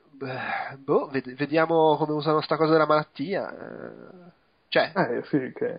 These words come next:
Speaker 2: che è la, che è la grande incognita per quelli che hanno già letto, perché non, non essendoci nel fumetto,
Speaker 1: No,
Speaker 2: eh,
Speaker 1: infatti, sì.
Speaker 2: il, il
Speaker 1: E
Speaker 2: grande dramma suino. <laughs>
Speaker 1: poi ci so-, ci sono tante cose che sono successe nella prigione del fumetto e che non hanno usato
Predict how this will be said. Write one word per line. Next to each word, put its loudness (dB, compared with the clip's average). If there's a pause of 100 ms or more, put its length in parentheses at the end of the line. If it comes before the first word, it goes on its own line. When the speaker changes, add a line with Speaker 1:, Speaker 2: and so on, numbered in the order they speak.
Speaker 2:
che 0
è 0
la, -4
che 2
è 6
la 10
grande 8
incognita 2
per 0
quelli -4
che -2
hanno 0
già 4
letto, 2
perché -6 (300)
non, 0
non 4
essendoci 4
nel 2
fumetto, 2 (180)
Speaker 1:
No, 4
Speaker 2:
eh, 4
Speaker 1:
infatti, -2
sì. 0
Speaker 2:
il, 8
il 8
Speaker 1:
E 10
Speaker 2:
grande 12
dramma 8
suino. -6 (220)
<laughs> -4
Speaker 1:
poi 4
ci 4
so-, 4
ci 2
sono 0
tante 2
cose 4
che -4
sono -6
successe -6
nella -2
prigione -6
del -6
fumetto -6
e -4
che -6
non -2
hanno -2
usato 4